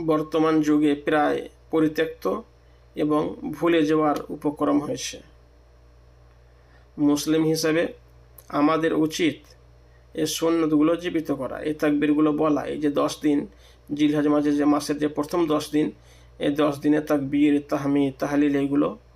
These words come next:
বলা, যা বর্তমান যুগে প্রায় পরিত্যক্ত, মানে বর্তমান যুগে মানুষ যেন ভুলেই গেছে এবং ভুলে যাওয়া উপক্রম হয়েছে, যে যেন মানুষ ভুলতেই চলেছে এইগুলো, এগুলো পড়া যেন মানুষ ভুলে যেতে চলেছে।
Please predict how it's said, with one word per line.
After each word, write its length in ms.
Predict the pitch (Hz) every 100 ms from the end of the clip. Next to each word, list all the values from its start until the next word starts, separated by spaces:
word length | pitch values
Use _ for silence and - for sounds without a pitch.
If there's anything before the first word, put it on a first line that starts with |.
| - - -
বলা, 440 | 156 147 139 131 - - - - - - - - - - - -
যা 200 | 156 180
বর্তমান 520 | 175 175 160 175 180 180
যুগে 320 | 185 175 185
প্রায় 280 | 180 175 180
পরিত্যক্ত, 480 | 185 170 165 156
মানে 200 | 156 160
বর্তমান 420 | 156 160 160 170 170
যুগে 200 | 175 180
মানুষ 260 | 165 170
যেন 180 | 170 175
ভুলেই 380 | 151 160 180 170
গেছে 360 | 147 - - - - - - - - - - - - - - -
এবং 360 | - 170 190 175
ভুলে 280 | 160 175 170
যাওয়া 320 | 180 175 170
উপক্রম 520 | 185 160 160 160 160
হয়েছে, 300 | 143 139 143
যে 140 | 151
যেন 220 | 160 165 165
মানুষ 220 | 170 170
ভুলতেই 420 | 151 160 160 175
চলেছে 340 | 175 151 -
এইগুলো, 320 | 139 135 120 - - _ _ - _ _ - _ - - - - - _
এগুলো 300 | - 151 151 156
পড়া 220 | 151 151
যেন 160 | 156 160
মানুষ 320 | 156 180 185
ভুলে 260 | 160 151 147
যেতে 180 | 147
চলেছে। 440 | 147 143 147 -